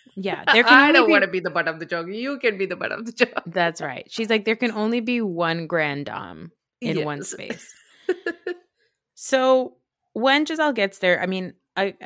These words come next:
Speaker 1: I think this was interesting when Giselle starts grilling Ashley about the divorce and stuff, and
Speaker 2: Mm-hmm.
Speaker 1: Charrisse is asking Ashley all these questions about divorce.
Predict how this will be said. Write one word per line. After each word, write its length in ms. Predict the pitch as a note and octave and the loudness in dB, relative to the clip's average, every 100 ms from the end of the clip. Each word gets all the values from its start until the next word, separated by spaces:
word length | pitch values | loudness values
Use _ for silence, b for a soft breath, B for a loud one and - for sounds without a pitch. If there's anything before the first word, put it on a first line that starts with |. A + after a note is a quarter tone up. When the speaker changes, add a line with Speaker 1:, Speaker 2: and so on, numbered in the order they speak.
| - - | -16 -6
Speaker 1:
I 180 | F#3+ A3 | -4 -4
think 300 | C4+ D#4 F4 | -4 -8 -6
this 200 | E4 - | -6 -4
was 140 | A#3 | -4
interesting 420 | F#3+ F3+ F3+ F3 E3 | -6 -8 -10 -8 -6
when 140 | E3 | -6
Giselle 340 | E3 D#3+ D#3+ | -8 -4 -6
starts 280 | E3 F3+ E3+ | -4 -6 -6
grilling 380 | E3 E3+ E3 D#3 | -8 -6 -4 -4
Ashley 480 | D3+ D#3 - F3 D#3+ | -4 -6 -6 -6 -6
about 240 | D#3 D3 | -4 -6
the 80 | D#3+ | -8
divorce 480 | D3+ - D3+ D#3 - | -10 -10 -8 -10 -10
and 100 | E3 | -12
stuff, 420 | - D#3 D3+ D3+ | -6 -2 -2 -4
and 120 | D#3 | -6
Speaker 2:
Mm-hmm. 140 | - E3+ | -6 -8
Speaker 1:
Charrisse 240 | D#3+ D#3 | -8 -10
is 120 | D#3+ | -6
asking 380 | D3+ D3+ - D#3+ | -4 -4 -4 -8
Ashley 300 | D3 D#3 D3+ | -6 -6 -8
all 60 | C#3+ | -8
these 140 | D3 | -8
questions 280 | - C#3+ D#3 | -12 -12 -12
about 120 | C#3+ | -14
divorce. 360 | D3 D3 C#3+ | -14 -12 -12